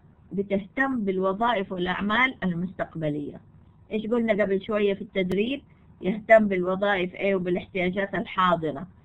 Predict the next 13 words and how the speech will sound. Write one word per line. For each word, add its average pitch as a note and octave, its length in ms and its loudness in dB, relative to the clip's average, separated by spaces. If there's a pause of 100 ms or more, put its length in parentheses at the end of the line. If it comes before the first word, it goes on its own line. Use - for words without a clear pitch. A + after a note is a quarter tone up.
(320)
إنما G3+ 340 0
التنمية A#3 680 2 (260)
تهتم F#3+ 380 0
بالحاجات F3+ 720 -2
المتوقعة F3 1000 -2
والمستقبل. E3 760 -8 (1160)
إذن A#3+ 360 0
هي G3 280 0
بتعمل F#3+ 560 0
على F#3+ 220 2
إعداد G3+ 400 2
الفرد A#3+ 480 -2
لوظيفة G3 800 -4